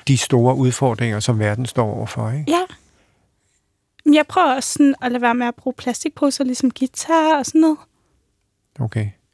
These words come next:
Speaker 1: Du skal lige se, for det er meget
Speaker 2: Mhm.
Speaker 1: sjovt. Øh, det var, apropos din stemme, øh, den, jeg, jeg undersøgte lige i går, der er en knap på, på den her lydpult,
Speaker 2: Mhm.
Speaker 1: hvor at den kan lave stemmen fuldstændig om.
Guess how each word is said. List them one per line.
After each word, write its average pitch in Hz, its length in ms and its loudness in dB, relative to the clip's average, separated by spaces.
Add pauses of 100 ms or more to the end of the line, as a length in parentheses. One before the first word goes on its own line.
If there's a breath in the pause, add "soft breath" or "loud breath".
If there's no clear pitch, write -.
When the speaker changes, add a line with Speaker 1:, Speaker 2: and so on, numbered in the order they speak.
(500 loud breath)
Speaker 1:
Du 131 60 0
skal 135 140 2
lige 147 100 4
se, 135 200 2
for 131 160 2
det 131 120 -2
er 131 40 2
meget 120 200 2
Speaker 2:
Mhm. 339 40 4
Speaker 1:
sjovt. 123 280 2
Øh, 120 220 -2
det 127 140 0
var, 123 140 0
apropos 135 360 0
din 139 160 2
stemme, 127 400 0 (400 loud breath)
øh, 113 260 0 (380)
den, 151 180 -2
jeg, 135 100 -4 (100)
jeg 131 140 -2 (160)
undersøgte 139 400 2
lige 135 100 0
i - 20 0
går, 123 180 0
der 123 120 0
er 123 80 2
en 139 80 2
knap 131 380 0
på, 135 340 0
på 123 80 -2
den 127 160 0
her 123 280 0
lydpult, 156 600 -2
Speaker 2:
Mhm. 381 120 4
Speaker 1:
hvor 127 240 2
at 131 140 -4
den 139 140 2
kan 147 120 -2
lave 120 160 0
stemmen 127 300 -2
fuldstændig 123 500 -2
om. 92 100 -6